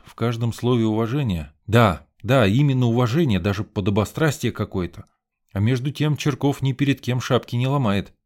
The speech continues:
это всем известно. А здесь вдруг такое почтение. Как я раньше же-то это не подумал?" "Да", Меркулов отхлебнул от чашки. "Надо было вам на этом моменте раньше сконцентрироваться.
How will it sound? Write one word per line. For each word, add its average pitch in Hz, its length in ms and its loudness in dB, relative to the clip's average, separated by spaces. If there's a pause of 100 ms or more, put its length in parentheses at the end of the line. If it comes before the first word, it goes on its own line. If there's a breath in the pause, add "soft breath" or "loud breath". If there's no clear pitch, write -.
это 101 180 -8
всем 107 280 -2
известно. 101 520 -4 (280)
А 87 100 -8
здесь 95 280 -4
вдруг 104 380 -4 (200)
такое 104 280 -6
почтение. 95 680 -4 (240)
Как - 300 -8
я 147 120 -2
раньше 131 380 -4
же-то 120 300 -6
это 101 240 -2
не 98 120 -2
подумал?" 107 600 -4 (460)
"Да", 82 540 -6 (320 soft breath)
Меркулов 101 500 -4
отхлебнул 90 480 -6
от 92 100 -8
чашки. - 380 -12 (300)
"Надо 98 220 -6
было 113 240 -2
вам 117 240 -2
на 113 140 -2
этом 110 200 -6
моменте 110 460 -4
раньше 101 340 -6
сконцентрироваться. 90 1080 -8